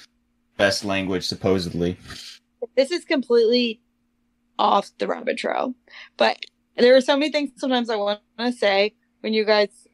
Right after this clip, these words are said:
Speaker 2: when I'm listening to you. And in that one, did you guys know that, um, I forgot the name of the show. My brain's not working.
Speaker 1: Apparently, she doesn't know either. <laughs>
Speaker 2: Oh, in South Park,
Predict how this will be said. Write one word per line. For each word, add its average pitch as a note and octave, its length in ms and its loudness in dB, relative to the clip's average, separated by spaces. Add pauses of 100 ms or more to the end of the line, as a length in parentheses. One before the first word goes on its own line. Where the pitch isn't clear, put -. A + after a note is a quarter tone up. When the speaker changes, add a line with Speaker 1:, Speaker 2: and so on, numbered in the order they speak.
(100)
Speaker 2:
when G#3+ 140 0
I'm G3 100 -2
listening A3 480 0
to - 140 -10
you. - 260 -6 (680)
And A3+ 120 2
in G3+ 160 -2
that C4+ 280 4
one, G3 400 0 (260)
did B3+ 200 -4
you D#4+ 140 -4
guys D4+ 280 0
know A#3 680 -2 (400)
that, G3+ 420 0 (220)
um, F#3 560 -6 (2000)
I A3 80 -4
forgot G#3+ 340 -4
the A3 60 -8
name G#3+ 200 -6
of G#3+ 80 -6
the G#3+ 60 2
show. A3 280 0
My G3+ 120 -2
brain's G#3 320 -6
not A3 160 2
working. A#2 140 6
Speaker 1:
Apparently, C#3+ 200 4
she - 180 -2
doesn't C#3+ 240 4
know A#2+ 200 6
either. B2+ 380 4
<laughs> A2+ 40 -4 (3750)
Speaker 2:
Oh, E4 260 4
in B3 140 2
South D#4+ 340 2
Park, G3 300 -4